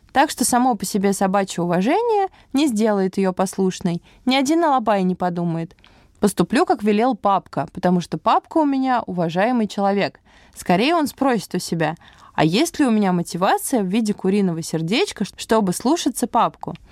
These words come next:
Ровно так же будут мыслить шпиц, чихуашка и помоечный пес неизвестного происхождения.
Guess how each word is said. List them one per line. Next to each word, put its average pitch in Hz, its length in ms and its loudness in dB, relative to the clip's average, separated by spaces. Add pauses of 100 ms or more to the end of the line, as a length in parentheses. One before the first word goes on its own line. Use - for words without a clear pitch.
(220)
Ровно 202 360 2
так 320 240 0
же 330 80 2
будут 262 300 0
мыслить 226 460 -2 (200)
шпиц, - 480 -2 (100)
чихуашка 220 720 0
и 240 160 -4
помоечный 233 600 0
пес 190 340 -2
неизвестного 202 500 -2
происхождения. 190 880 -2